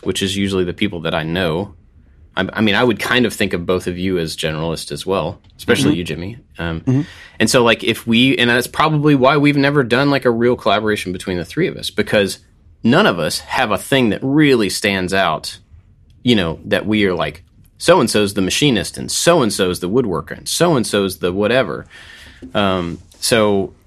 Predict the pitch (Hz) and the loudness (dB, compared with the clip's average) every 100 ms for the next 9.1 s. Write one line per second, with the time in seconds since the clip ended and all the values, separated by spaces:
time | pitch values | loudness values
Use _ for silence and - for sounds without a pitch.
0 | - - - _ _ - - - - - | -20 -20 -20 _ _ -20 -20 -20 -14 -4
1 | 110 143 117 - 131 135 120 101 - - | 0 2 2 2 0 0 -2 -4 -6 -8
2 | 110 104 98 95 92 - - 101 98 90 | -2 0 0 -2 -6 -12 -6 -2 -2 0
3 | 113 123 98 - - 87 87 87 87 - | 0 0 -2 -2 -4 -4 -2 -2 -2 -6
4 | 87 85 82 - - - - - 95 95 | -8 -4 -4 -6 -10 -16 -18 -4 -2 0
5 | 95 98 101 - - 104 107 110 - 107 | 2 2 0 -2 -2 0 0 -2 -2 -2
6 | 117 123 165 - - - - _ - 104 | 0 2 -2 -4 -20 -20 -20 _ -8 -6
7 | 98 - 151 156 110 110 120 110 - 127 | -2 2 4 4 2 0 0 -4 0 2
8 | 139 113 98 95 117 113 92 87 92 92 | 2 2 0 0 2 2 0 0 0 -2
9 | 90 | -6